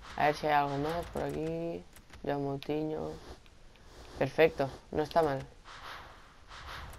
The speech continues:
Vale. Pues nada, chavales. Hasta aquí el vídeo. No ha estado mal. Pas-, pasé en un plata uno, me ha tocado Falcao, Neto y Felipe Anderson, sobre todo. Envío todo al club.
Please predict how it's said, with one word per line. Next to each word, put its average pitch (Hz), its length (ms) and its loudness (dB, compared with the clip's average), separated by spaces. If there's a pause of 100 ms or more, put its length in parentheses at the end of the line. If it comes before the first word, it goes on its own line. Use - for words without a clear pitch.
(580)
Vale. 147 300 6 (760)
Pues 160 100 10
nada, 180 220 10
chavales. 170 340 12 (1400)
Hasta 165 420 12
aquí 170 120 12
el 202 100 12
vídeo. 226 540 12 (320)
No 160 160 10
ha - 20 12
estado 175 320 10
mal. 185 300 12
Pas-, 160 340 10 (160)
pasé 165 240 8
en 180 80 12
un 185 120 8
plata 175 340 12
uno, 208 200 12
me 180 100 10
ha 175 40 8
tocado 170 300 12
Falcao, 170 460 12
Neto 208 460 12 (760)
y 160 80 6
Felipe 165 400 12
Anderson, 175 440 10
sobre 156 280 8
todo. 170 340 8 (180)
Envío 147 300 8
todo 147 120 8
al 147 100 4
club. 190 360 6